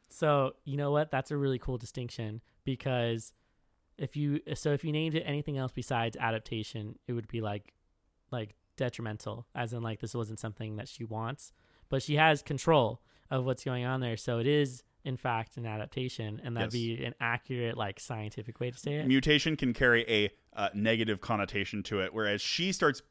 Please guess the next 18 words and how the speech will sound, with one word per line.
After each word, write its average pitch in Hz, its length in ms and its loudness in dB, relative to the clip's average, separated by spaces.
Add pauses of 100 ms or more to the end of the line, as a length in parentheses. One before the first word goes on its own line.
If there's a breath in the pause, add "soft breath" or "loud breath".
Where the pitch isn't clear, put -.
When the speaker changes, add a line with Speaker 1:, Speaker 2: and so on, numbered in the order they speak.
(140)
Speaker 2:
thinking 127 400 0
of 110 100 2
it 107 80 2
as 104 140 -2
a 92 80 -2
good 90 320 -2
thing 82 320 -10
to 95 160 -10
have 73 400 -12 (420)
Speaker 1:
Yeah. 123 440 0
Speaker 2:
as 95 180 -4
well. 98 220 2
Like, 104 120 -2
later 160 240 6
on 143 200 6
in 123 140 -4
the 113 80 -2
film, 113 440 0